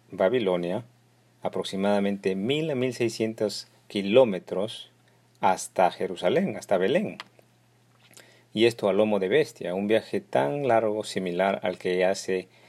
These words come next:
Abraham desde Mesopotamia hasta Canaán. Presu-, pregúntese usted, ¿cómo es que estas personas, los reyes, deciden hacer un viaje de mil seiscientos kilómetros aproximame-, aproximadamente,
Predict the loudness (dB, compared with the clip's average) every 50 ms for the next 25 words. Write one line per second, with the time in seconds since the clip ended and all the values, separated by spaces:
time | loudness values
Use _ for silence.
0 | -20 _ _ _ _ -2 0 0 2 2 2 2 2 0 -2 -4 -4 -6 -6 -4
1 | -2 -4 -4 -4 -4 -4 -4 -4 -4 -4 2 4 4 4 4 0 -4 -6 -8 -10
2 | -10 -10 -10 -6 -6 -4 -2 0 0 -2 -2 -4 -10 -16 -20 _ _ _ _ _
3 | -20 _ _ _ _ _ _ _ _ _ _ _ _ _ _ _ _ _ _ 0
4 | 0 0 0 0 -2 -4 -4 0 4 4 4 4 2 0 -2 -2 -2 2 2 2
5 | 2 2 0 0 0 2 0 0 0 2 4 4 4 4 2 -2 0 2 2 2
6 | 2 2 0 0 0 0 0 -4 -4 -2 2 4 6 6 6 4 0 -6 -12 -16
7 | -20 -20 _ _ _ _ _ _ _ _ _ _ -20 -20 -20 -20 _ _ _ -4
8 | -4 -2 0 2 2 2 0 0 0 -2 -2 -2 -2 0 2 4 4 2 2 -2
9 | -2 -2 -2 0 -2 -2 0 0 -2 -2 0 -2 -4 -2 -2 -4 0 0 2 2
10 | 4 2 2 -2 -2 -4 -4 -6 -6 -6 -2 0 2 2 2 2 0 -2 -4 -4
11 | -4 -6 -6 -6 -6 -8 -8 -6 -6 -4 -2 0 2 2 2 2 0 -2 -2 -4
12 | -4 -4 -6